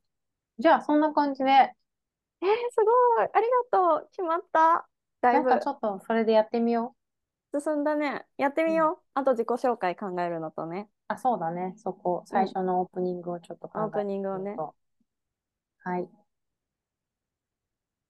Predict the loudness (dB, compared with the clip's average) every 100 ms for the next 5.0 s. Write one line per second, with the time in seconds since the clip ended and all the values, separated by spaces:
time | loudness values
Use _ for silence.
0 | _ -6 -4 -2 -2 -2 -2 -4 -4 -4
1 | 0 0 -2 -2 -4 -2 -4 -2 -2 -2
2 | -6 -4 0 2 2 2 6 6 6 8
3 | 10 8 8 8 8 2 4 4 6 10
4 | 12 12 10 10 8 6 2 2 2 0